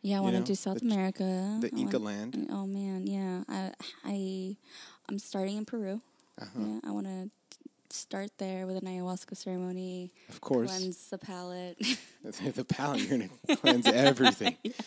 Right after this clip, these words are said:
Speaker 2: Yeah, yeah.
Speaker 1: <laughs>
Speaker 2: That's gonna be, that's gonna be a,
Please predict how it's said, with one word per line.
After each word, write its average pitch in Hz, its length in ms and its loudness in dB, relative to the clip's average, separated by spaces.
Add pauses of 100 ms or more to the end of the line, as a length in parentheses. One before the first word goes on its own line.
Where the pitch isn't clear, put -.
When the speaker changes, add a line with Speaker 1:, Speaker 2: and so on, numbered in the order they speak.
(340)
Speaker 2:
Yeah, 127 260 6
yeah. 127 1040 6
Speaker 1:
<laughs> - 80 0
Speaker 2:
That's - 220 8
gonna 139 140 12
be, 120 280 8
that's 113 200 2
gonna 117 200 4
be 107 180 2
a, 98 180 0